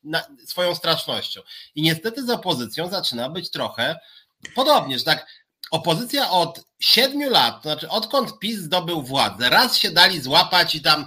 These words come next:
tak jak mówi, "Niekonstytucyjna ustawa, niszczy Polskę, nie przyjmiemy, na billboardach pokażemy", po czym przychodzi do głosowania i głosują albo za, albo się wstrzymują. Mówię, "Ja pierdzielę, no jak,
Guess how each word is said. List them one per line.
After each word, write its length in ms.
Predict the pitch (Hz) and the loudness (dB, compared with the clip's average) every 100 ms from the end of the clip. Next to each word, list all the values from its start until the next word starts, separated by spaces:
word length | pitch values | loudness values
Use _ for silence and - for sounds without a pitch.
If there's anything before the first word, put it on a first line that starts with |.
| - - | -8 -2
tak 140 | 156 | 0
jak 60 | 165 | 0
mówi, 200 | 165 - - _ _ _ - | -2 -6 -14 _ _ _ 0
"Niekonstytucyjna 1040 | 254 285 262 247 262 247 240 262 247 240 | 2 2 0 0 0 0 0 2 2 2
ustawa, 760 | 240 - - 233 233 202 190 175 | 2 2 6 6 6 4 4 4
niszczy 500 | 190 285 - 277 - | 4 4 4 4 0
Polskę, 920 | 247 247 220 - - 226 214 202 165 - - - | 4 4 4 0 -4 2 6 6 4 -6 -14 -6
nie 300 | 185 294 - | 0 2 4
przyjmiemy, 920 | - 277 208 254 254 247 220 208 190 | 2 2 0 0 0 0 0 -2 2
na 200 | 208 233 | 4 2
billboardach 800 | 247 247 214 269 240 226 - - | -2 -2 0 0 2 0 0 -2
pokażemy", 680 | 247 240 202 185 196 269 - - _ _ - | 0 2 4 4 2 -2 -8 -16 _ _ -8
po 120 | 320 | -8
czym 160 | 320 | -6
przychodzi 340 | 262 - 240 208 | -6 -4 -6 -6
do 100 | 214 | -6
głosowania 580 | 180 - 139 170 214 208 | -6 -6 -4 -4 -4 -6
i 60 | |
głosują 380 | 175 165 175 170 | -6 -6 -6 -4
albo 320 | 208 220 196 | -4 -2 -4
za, 140 | 156 180 | -2 -2
albo 200 | 175 165 | -4 -8
się 140 | 175 | -6
wstrzymują. 440 | - - 131 113 | -6 -8 -8 -12
Mówię, 160 | 107 120 | -14 -12
"Ja 100 | 180 | -12
pierdzielę, 560 | - 320 320 294 156 139 | -12 -16 -8 -6 -4 -4
no 80 | |
jak, 260 | 165 240 | -4 -6